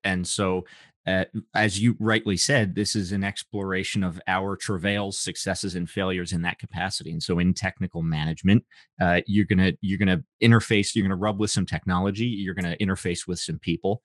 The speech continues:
Um, and I think there's a lot of interesting exploration done there. And there's, uh, I mean, I'm a podcast junkie. I, I really am. I have probably fifty subs in Overcast at any given time, and I'm actively trying to get that number down. I just,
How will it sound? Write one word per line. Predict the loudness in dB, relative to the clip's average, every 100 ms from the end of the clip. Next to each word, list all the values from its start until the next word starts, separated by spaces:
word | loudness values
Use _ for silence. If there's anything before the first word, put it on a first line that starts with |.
| -16 -20 -6
Um, | -2 0 2 0 0
and | 0
I | 0
think | 0 -2
there's | -2 -4 -2
a |
lot | 2 2
of | 2
interesting | 2 0 0 -2 2 0
exploration | 0 -4 0 2 4 2 4
done | 6 6
there. | 6
And | 2
there's, | 0 0 -8
uh, | -14 _
I | 4
mean, | 8 8 6 2 -16 2
I'm | 6 6
a |
podcast | 6 -2 -2 -2 -4 -4
junkie. | -4 -4 -4 -10 _ -4
I, | -2
I | 0
really | 2 4 4 4
am. | 2 0
I | -2
have | -4 -6 -8 -4
probably | -2 -2 -2
fifty | -2 0 0 2
subs | 2 4 4 2
in | 0
Overcast | 0 -2 -4 -4 -4
at | 0
any | 2 2
given | 2 0
time, | 2 2 2 0
and | -2
I'm | -4 -4
actively | -6 -4 -2 -2
trying | -2 -2 -2
to | -2
get | -4 -2
that | -2 0
number | 0 0 0
down. | 0 0
I | 0
just, | -2 -6